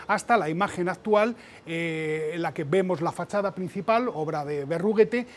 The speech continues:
que es de la época del arzobispo, eh, eh, Fonseca, ya es del siglo, eh, dieciséis. Desgraciadamente, en agosto de mil novecientos treinta y nueve, un incendio destruyó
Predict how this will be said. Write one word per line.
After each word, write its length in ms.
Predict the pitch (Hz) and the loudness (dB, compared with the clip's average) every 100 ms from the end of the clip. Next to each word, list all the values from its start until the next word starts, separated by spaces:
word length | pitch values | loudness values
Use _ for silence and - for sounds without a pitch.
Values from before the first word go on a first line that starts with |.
| - - | -4 2
que 80 | |
es 120 | 214 185 | 4 4
de 80 | |
la 100 | 156 | -2
época 260 | 165 165 185 | -4 -4 -4
del 120 | 165 | -4
arzobispo, 600 | 143 147 160 - 196 208 165 | -6 -6 -8 -4 -2 -2 -2
eh, 840 | 143 143 139 131 131 - 151 131 | -12 -12 -12 -12 -14 -14 -14 -14
eh, 20 | 127 | -12
Fonseca, 520 | 165 156 196 160 - - 143 | -10 -6 -4 -4 -8 -14 -8
ya 180 | 170 170 | -2 0
es 140 | 175 | 0
del 140 | 165 | -2
siglo, 420 | 139 180 185 202 196 | -2 0 2 2 0
eh, 200 | 165 143 143 | -8 -8 -4
dieciséis. 640 | 165 160 - 165 117 - - - - - - - | -4 -4 -2 -2 -4 -16 -20 -20 -20 -20 -18 -4
Desgraciadamente, 1400 | 180 175 180 190 185 190 202 180 226 240 190 165 160 156 | 0 2 0 0 0 0 0 2 4 2 -2 -6 -6 -6
en 120 | 156 | -6
agosto 340 | 156 190 - 170 | -2 -2 0 -4
de 100 | 165 | -2
mil 220 | 180 180 | -2 -2
novecientos 400 | 165 170 170 160 | -4 -6 -8 -6
treinta 240 | 170 151 | -6 -4
y 40 | 170 | -2
nueve, 340 | 208 220 247 | 0 2 0
un 580 | 165 160 160 156 151 151 | -2 -4 -6 -6 -8 -8
incendio 680 | 151 156 - 208 208 233 240 | -8 -6 0 2 2 2 0
destruyó 640 | 160 - 143 147 196 214 | -2 -8 -6 2 4 2